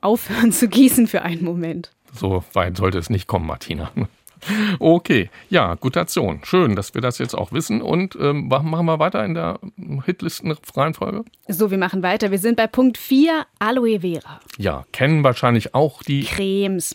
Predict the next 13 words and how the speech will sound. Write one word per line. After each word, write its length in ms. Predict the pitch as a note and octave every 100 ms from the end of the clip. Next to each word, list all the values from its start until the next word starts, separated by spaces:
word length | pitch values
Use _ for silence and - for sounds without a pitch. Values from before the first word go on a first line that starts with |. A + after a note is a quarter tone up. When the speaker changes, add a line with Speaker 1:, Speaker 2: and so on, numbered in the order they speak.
| _ A2+
Speaker 2:
allermeisten, 840 | A2+ G#2+ G2+ G2 G#2+ - - A2
jawohl. 800 | F#2+ E2+ E2+ D#2+ F#2+ A2 A#2 A#2 - - - -
Ne, 280 | G#2+ D3 -
ähm, 540 | A2 G#2 G#2+ G2 A2 C3+
gucken 260 | - C#3+ C3
wir 60 |
kurz 260 | A2+ B2+ -
mal 120 | A2+
auf 300 | A#2+ C#3 -
die 140 | A#2+
Pflanze 480 | A2 A2 G#2+ G#2 G2
selbst. 400 | F2+ G2 C3 -
So 360 | A#2 G#2 G#2